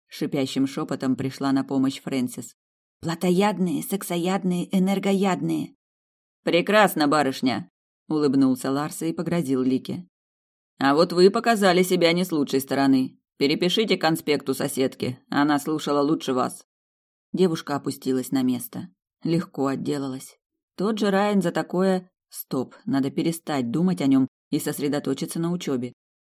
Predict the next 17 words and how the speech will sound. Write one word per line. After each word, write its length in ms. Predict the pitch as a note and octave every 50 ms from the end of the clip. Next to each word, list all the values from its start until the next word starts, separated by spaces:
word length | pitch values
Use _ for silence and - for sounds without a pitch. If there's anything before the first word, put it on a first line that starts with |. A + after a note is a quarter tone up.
| _ _
Хуже 360 | - - C#3+ D#3 F3+ F3 G3
нет, 280 | G3 F#3 F3 D#3 C3+ -
если 240 | C3+ C3+ - C#3+ C3
Лика 300 | B2+ C#3+ F3+ E3+ D#3 C#3+
из-за 160 | C3+ A#2+ C#3
магистра 500 | C3+ C3 B2 A#2 D#3 G#3 G3+ G3+ - C#3
завалит 440 | A#2+ C3+ C3+ D3 D#3+ E3+ E3 E3 -
сессию. 500 | - F#3 E3+ - - - B2+ A2+ - - _ _ _ _ _ _ _ -
Злодей 500 | D3 C3 D3 C3+ C3+ B2+ C3 D#3 F3+ E3
он 120 | D3+ C#3
там 200 | C#3 C3+ C3 C3
или 100 | B2 B2+
нет, 300 | B2 B2+ D3 F3 F3 - - _ _ _ _
ей 220 | - B2+ B2+ C3 C3+
нужны 300 | C3 C3+ C3+ D#3 D3 D3
положительные 640 | - D3+ D3 D#3 D3+ E3+ E3 - D#3 E3 E3 E3 F3
отметки. 540 | F3 G3 G3 F#3 - - - - C#3 -